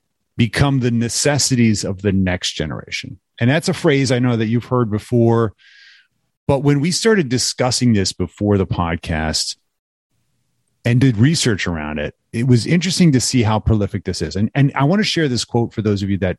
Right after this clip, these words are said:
that, uh, are really curious about this. And,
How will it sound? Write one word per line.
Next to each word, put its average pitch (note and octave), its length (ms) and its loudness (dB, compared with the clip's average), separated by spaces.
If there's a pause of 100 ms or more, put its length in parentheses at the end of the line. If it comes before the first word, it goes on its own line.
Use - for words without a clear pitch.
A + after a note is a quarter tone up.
(120)
that, F#2 280 -6 (500)
uh, F2+ 400 0
are G2+ 140 0
really A#2 220 2
curious G#2+ 340 -2
about D#2 300 -6
this. D#2+ 220 -6
And, G#2+ 180 -4